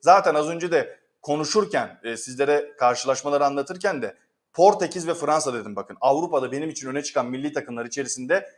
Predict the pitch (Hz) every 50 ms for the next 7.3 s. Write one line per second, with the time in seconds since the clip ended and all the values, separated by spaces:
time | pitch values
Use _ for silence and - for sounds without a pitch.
0 | _ _ - 185 202 208 190 - - 147 135 131 - 127 120 117 - - - -
1 | - - - 175 160 143 131 123 117 113 107 101 107 - 139 139 139 143 147 139
2 | 143 156 151 - - 143 135 135 139 131 120 113 123 175 202 202 _ _ _ _
3 | - 196 214 214 202 - 160 143 131 117 127 120 120 117 - 196 185 190 190 175
4 | 175 170 165 165 180 190 190 185 - _ _ _ - 170 180 165 160 - 165 160
5 | 151 160 170 165 165 170 160 160 151 156 156 160 170 160 147 143 131 - - 131
6 | 113 - 123 123 117 - 127 127 147 139 135 - 151 160 151 - 135 117 110 123
7 | 110 - 156 170 170 170